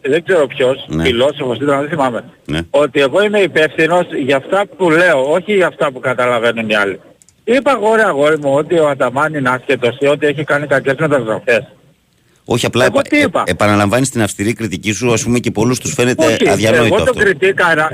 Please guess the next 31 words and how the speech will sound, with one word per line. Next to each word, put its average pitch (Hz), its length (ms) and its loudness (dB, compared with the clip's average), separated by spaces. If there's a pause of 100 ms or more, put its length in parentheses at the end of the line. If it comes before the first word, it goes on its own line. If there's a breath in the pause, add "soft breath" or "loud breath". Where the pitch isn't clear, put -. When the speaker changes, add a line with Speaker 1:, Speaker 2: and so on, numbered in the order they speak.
Speaker 1:
τον 156 140 -2
Speaker 2:
Ναι. 143 60 0
Speaker 1:
κριτήκαρα 214 480 2
απλώς 196 260 0
για 240 140 0
τον 190 140 0
Μάτ. 185 200 0 (120)
Εγώ 156 280 0
τον 247 160 0
Αταμάν 147 600 -2 (120)
Speaker 2:
Ναι. 85 220 0 (220)
Speaker 1:
το 151 180 2
θεωρώ 170 320 2
κορυφαίο 226 480 2
προπονητή 170 600 0
από 220 260 0
όλους 247 240 0
αυτούς 180 440 -2
που 208 80 0
έχουν 226 300 2 (180)
επιθετική 185 600 -2
φιλοσοφία, 202 720 2
δηλαδή 151 380 2
Γκέρσον, 170 520 0
Μπλατ, 165 360 2 (720)
Speaker 2:
Ναι. 175 160 0
Speaker 1:
Πολέ, 190 720 4
Καζλάουσκας, 185 880 0 (580)
ε, 185 100 2 (680)
Ρέπεσα, 196 720 2
Κάτας, 190 440 0